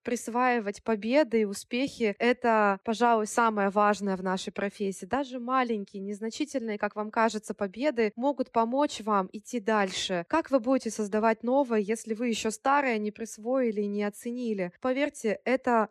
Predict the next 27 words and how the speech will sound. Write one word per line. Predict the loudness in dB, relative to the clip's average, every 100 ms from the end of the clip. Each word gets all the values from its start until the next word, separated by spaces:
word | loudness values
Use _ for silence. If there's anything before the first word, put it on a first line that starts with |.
| -4
изменит | -8 0 2 2 0
вашу | 0 -2 -4
жизнь | -6 -4 -4 -4 -8
и | -2
ваше | -2 -2 -4
впечатление | -12 -12 -4 2 4 4
о | 4
вашей | 2 2 0
работе. | 0 2 0 0 -6 -2
Идите | 0 4 4 2
к | -8
единомышленникам, | -2 2 2 2 0 0 -2 -2 -2
получайте | 2 2 4 4 4 4
обратную | 0 4 2 2 -2 -4
связь, | -4 0 0 0 -6
взращивайте | -6 2 4 4 0 0 0 -2
веру | -2 2 2
в | 0
себя | -8 -2 0 0 -4
и |
в | -10
своё | -2 0 2
дело. | 0 -2 -4 -4 -10 _
Третье — | 2 6 6 6 4 4 2 _
это, | 2 4 4 2
конечно | 0 0 2 0 0
же, | -2 2 2 2